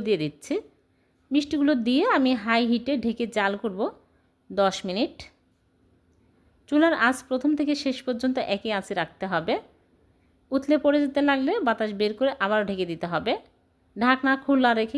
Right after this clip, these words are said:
কিন্তু মিষ্টিগুলো জাল করা যাবে না, ঢেকে জাল করতে হবে দশ মিনিট। পাঁচ মিনিট পর মিষ্টিগুলো আলতো করে উল্টে পাল্টে দিচ্ছি, আবারও ঢেকে দিচ্ছি। এইভাবে আমি দশ মিনিট মিষ্টিগুলো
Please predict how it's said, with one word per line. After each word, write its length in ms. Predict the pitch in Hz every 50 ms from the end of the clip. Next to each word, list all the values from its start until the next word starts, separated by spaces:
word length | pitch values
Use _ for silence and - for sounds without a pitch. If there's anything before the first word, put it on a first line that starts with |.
| 285
কিন্তু 160 | - 262 233 262 247
মিষ্টিগুলো 340 | 247 240 - - 233 233 233 226 233
জাল 160 | 202 180 180 180 -
করা 140 | 196 190 185 180
যাবে 180 | 180 156 - 151 160
না, 60 | 208 285 392 285
ঢেকে 220 | - 226 220 - 214 196 -
জাল 140 | 185 170 165 165
করতে 200 | - 165 - - 170
হবে 240 | 170 151 151 180 233 285 254 175
দশ 120 | 156 156 - -
মিনিট। 240 | 170 175 240 349 - - - _ _ _ _ _ _ _ _ _ _ _ _
পাঁচ 140 | - 262 262 -
মিনিট 180 | 269 277 277 262 -
পর 120 | - 269 285 277
মিষ্টিগুলো 340 | 262 254 - 269 262 262 269 - -
আলতো 220 | 214 214 214 - 233
করে 200 | 220 220 208 269 381 370
উল্টে 200 | 269 220 196 196
পাল্টে 240 | 180 175 165 160 175 165
দিচ্ছি, 340 | 160 151 151 - - - 269 359 - - - _ _ _ _ _ _ _ _ _ _ _ _ _ _ _ _ _ _ _ _ _ _ -
আবারও 280 | 214 226 254 277 285 254
ঢেকে 200 | 247 247 214 208 170 151
দিচ্ছি। 300 | 143 - - - - 294 427 440 - _ _ _ _ _ _ _ _ _ _ _ _ _ _ _ _ _ _ _ _ _ _ _ _ _ _ _ _ _ _ _ _ _ _ _ _ -
এইভাবে 400 | 240 240 262 254 285 320 277 285 370 453
আমি 120 | 359 240 220 208 190 214
দশ 140 | 214 220 220 - -
মিনিট 180 | 226 226 233 233 233
মিষ্টিগুলো 400 | 220 214 - - 208 202 220 247